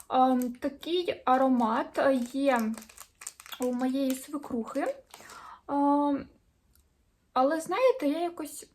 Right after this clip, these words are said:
хотіла взяти його, щоб прямо так з флакону тестувати, але якось я забула, якщо чесно. І вже сіла знімати,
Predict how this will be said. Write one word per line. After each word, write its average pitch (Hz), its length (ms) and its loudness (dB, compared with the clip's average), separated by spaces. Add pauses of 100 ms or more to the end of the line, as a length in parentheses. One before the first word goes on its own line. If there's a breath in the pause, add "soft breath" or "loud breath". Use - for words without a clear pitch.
хотіла 294 480 -6
взяти 392 520 -2
його, 226 320 0
щоб 226 320 -8
прямо 233 300 0
так 208 260 -4
з - 60 -14
флакону 226 580 -2
тестувати, 214 800 -6
але 240 240 -2
якось 285 560 -6
я 254 340 -4 (1200 soft breath)
забула, 208 720 -10 (140)
якщо - 360 -16
чесно. 254 680 -6 (540)
І 233 120 -8
вже 240 360 -4 (720)
сіла 240 340 -6
знімати, 240 640 -4